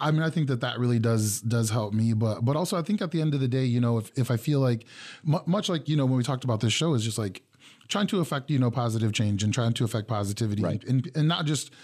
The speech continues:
Speaker 1: for myself, but in other people's lives, I think is really something that I, you know, get a lot of, like, you know, pleasure from, from being a part of. And, and I think that the more that I feel like I'm up, you know,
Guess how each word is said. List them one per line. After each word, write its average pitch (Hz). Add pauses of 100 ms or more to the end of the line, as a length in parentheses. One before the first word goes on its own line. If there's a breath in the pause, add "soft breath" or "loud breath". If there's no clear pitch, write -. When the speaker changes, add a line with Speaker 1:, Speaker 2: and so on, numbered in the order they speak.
(160 loud breath)
Speaker 1:
for 147
myself, 143
but 127
in 123
other 123
people's 113
lives, 101
I 104
think 110
is 104
really 110 (280 loud breath)
something 127
that 117
I, 123 (160)
you 131
know, 117
get 117
a 110
lot 110
of, 104
like, 104 (460 loud breath)
you 127
know, 113
pleasure 120
from, 110 (100)
from 110
being 110
a 104
part 131
of. 101
And, 107
and 110
I 107
think 110
that 104
the 123
more 117
that 107
I 104
feel 123
like 107
I'm 98 (520 loud breath)
up, 120
you 127
know, 110